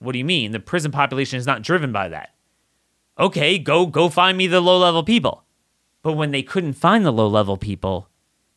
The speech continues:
inevitably, they let out the high-level people. Because that is what's driving the prison population. So this is not about a smarter sentencing and, like, you know,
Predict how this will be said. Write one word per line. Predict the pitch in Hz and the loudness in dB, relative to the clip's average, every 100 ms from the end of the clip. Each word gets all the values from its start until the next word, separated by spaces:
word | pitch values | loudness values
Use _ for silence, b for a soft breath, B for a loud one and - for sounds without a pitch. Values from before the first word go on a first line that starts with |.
| _ _ | _ _
inevitably, | 123 139 165 135 101 101 | 0 2 2 0 -2 -4
they | 92 165 | 0 0
let | 110 92 | 0 -2
out | 92 110 - | -2 -4 -4
the | |
high-level | 156 202 220 139 95 85 | -4 0 0 2 -2 -6
people. | 95 73 - _ _ _ _ _ _ | -10 -18 -20 _ _ _ _ _ _
Because | 233 240 285 160 | 0 2 2 4
that | 277 277 | 2 4
is | 285 196 180 | 4 4 6
what's | 226 - | 4 2
driving | 175 147 143 151 160 151 _ _ | 2 2 2 0 -4 -8 _ _
the | 147 | -6
prison | 143 143 131 | 0 0 2
population. | 120 117 120 127 - - _ _ b b b | 0 0 0 -2 -4 -12 _ _ b b b
So | - 240 | -2 2
this | 302 285 | 2 2
is | |
not | 254 262 | 0 0
about | 247 214 | 2 0
a | 156 | -2
smarter | - 156 147 151 196 185 180 | -6 -2 2 6 6 6 4
sentencing | - 185 175 165 185 185 170 170 | 2 0 0 -4 0 0 0 -2
and, | 139 | -4
like, | 123 113 - b b b _ _ _ - | -2 -4 -6 b b b _ _ _ -4
you | 180 | 2
know, | 185 147 | 4 4